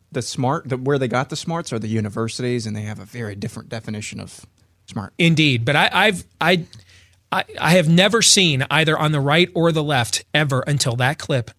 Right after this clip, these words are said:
Speaker 2: someone make the case that the American left doesn't connect emotionally enough with people. I, I mean, what more could you possibly do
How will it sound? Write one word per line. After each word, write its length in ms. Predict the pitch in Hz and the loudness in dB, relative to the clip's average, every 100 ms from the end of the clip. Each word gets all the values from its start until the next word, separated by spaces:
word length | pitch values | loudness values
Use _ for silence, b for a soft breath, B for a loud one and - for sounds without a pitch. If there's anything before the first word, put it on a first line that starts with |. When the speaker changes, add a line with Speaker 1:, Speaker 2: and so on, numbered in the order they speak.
| - | 0
Speaker 2:
someone 460 | - 180 175 180 | 2 4 2 2
make 200 | 165 151 | 2 0
the 100 | 143 | -2
case 400 | 123 113 87 - - _ _ _ _ _ _ _ _ _ - | -2 -2 0 -2 -4 _ _ _ _ _ _ _ _ _ 0
that 280 | 131 127 | 2 2
the 120 | - 139 | 2 0
American 520 | 135 147 165 160 147 | 2 2 2 0 0
left 300 | 143 127 - - 160 143 | 0 -2 -4 -12 -10 -2
doesn't 460 | 151 147 160 165 _ _ _ _ _ | 0 0 0 -4 _ _ _ _ _
connect 340 | - 143 139 | -4 -2 -2
emotionally 800 | 139 131 143 - 135 117 95 95 - | 0 0 2 2 0 -4 -6 -8 -6
enough 380 | 127 123 107 - | -4 -2 -4 -6
with 160 | 110 | -10
people. 360 | - 107 - - - | -6 -8 -10 -16 -6
I, 280 | 143 - 170 b b b b | -4 -4 -8 b b b b
I 60 | 156 | 2
mean, 220 | 175 170 | 4 4
what 360 | 180 151 170 247 | 0 0 0 0
more 240 | 214 214 | 0 0
could 240 | 214 196 147 | 0 0 2
you 140 | 170 | 0
possibly 800 | - - 175 185 - 185 160 156 | -2 -4 0 2 4 2 2 0
do 380 | 135 156 135 | 2 0 -2